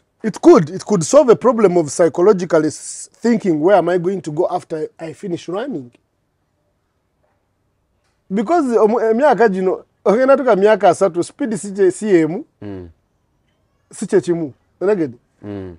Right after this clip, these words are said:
Speaker 1: Ono omwana oli eyawangula, bamuyita ani? Bamuyita Kepsiro? Eh, Afande.
Speaker 2: Chep-, Chep-,
Speaker 1: Afande, no?
Speaker 2: Eddi.
Speaker 1: Owedda. Afande,
Speaker 2: Ah,
Speaker 1: wa
Speaker 2: we had,
Speaker 1: Prison
Speaker 2: uh,
Speaker 1: zikala na mulaba,
Speaker 2: Chipro-,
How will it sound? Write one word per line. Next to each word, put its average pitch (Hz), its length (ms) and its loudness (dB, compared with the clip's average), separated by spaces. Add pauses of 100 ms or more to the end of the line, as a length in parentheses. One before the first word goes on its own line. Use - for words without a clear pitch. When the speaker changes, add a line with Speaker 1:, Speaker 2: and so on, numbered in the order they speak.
Speaker 1:
Ono 226 180 4
omwana 285 360 4
oli 202 460 4
eyawangula, 180 760 6
bamuyita 196 340 4
ani? 185 120 2
Bamuyita 247 240 -4
Kepsiro? 214 440 -8 (320)
Eh, 202 100 -12 (120)
Afande. 196 420 6 (220)
Speaker 2:
Chep-, 90 140 -20 (680)
Chep-, 120 180 -16
Speaker 1:
Afande, 202 500 -2
no? 214 220 -8
Speaker 2:
Eddi. 127 380 -8 (480)
Speaker 1:
Owedda. 185 600 0 (460)
Afande, 214 540 4
Speaker 2:
Ah, 120 520 2
Speaker 1:
wa 120 40 0
Speaker 2:
we 120 140 0
had, 226 240 2
Speaker 1:
Prison 220 220 0
Speaker 2:
uh, 117 180 4
Speaker 1:
zikala 208 160 -2
na 202 120 2
mulaba, 185 380 6
Speaker 2:
Chipro-, 156 300 0